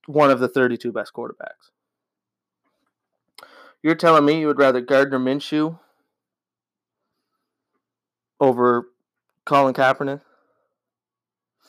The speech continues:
You know, Jameis Winston,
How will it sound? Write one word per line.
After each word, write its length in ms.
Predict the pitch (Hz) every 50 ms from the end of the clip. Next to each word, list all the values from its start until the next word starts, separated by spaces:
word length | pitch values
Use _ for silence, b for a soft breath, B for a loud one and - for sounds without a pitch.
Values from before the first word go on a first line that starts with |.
| b b b b b b b b _ _ _ _ _ _ _ _ _ _ _ _ _ _ _ _ _ _ _ _ _ _ _ _ _ _ _ _ _ _ _ _ _ _ _ _ _ _ _ _
You 120 | - 151 143
know, 280 | 131 123 120 123 120 _ _ _ _ _ _ _ _ _ _ _ _ _ _ _ _ _ _ _
Jameis 340 | - 151 147 156 151 143 -
Winston, 580 | 131 131 139 151 151 - - 165 156 160 165